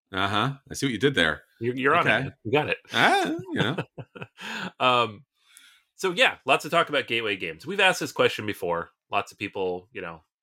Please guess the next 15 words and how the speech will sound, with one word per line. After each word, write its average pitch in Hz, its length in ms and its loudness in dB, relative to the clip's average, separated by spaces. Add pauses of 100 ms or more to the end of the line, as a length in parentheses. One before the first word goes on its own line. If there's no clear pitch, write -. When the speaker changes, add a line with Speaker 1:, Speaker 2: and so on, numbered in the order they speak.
(160)
Speaker 2:
have 120 200 0
their 127 100 -2
favorite 107 300 0
games 95 260 -4
they 92 220 -10
use 95 260 -12
to 95 80 -16
introduce 90 340 -12
other 87 100 -14
people - 300 -20
to, 85 300 -12
to 98 120 -14
games. 113 320 -2
But 127 120 4
Speaker 1:
Mm-hmm. 165 180 6